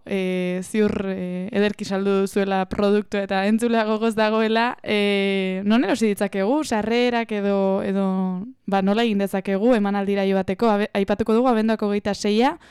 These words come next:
hortzeguna, zazpiak eta lau minututan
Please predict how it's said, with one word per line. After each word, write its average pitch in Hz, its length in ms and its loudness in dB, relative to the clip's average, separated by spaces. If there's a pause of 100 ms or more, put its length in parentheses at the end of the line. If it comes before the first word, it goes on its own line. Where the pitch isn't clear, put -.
(180)
hortzeguna, 226 640 0
zazpiak 214 380 -4
eta 190 140 -4
lau 202 160 -2
minututan 214 580 -4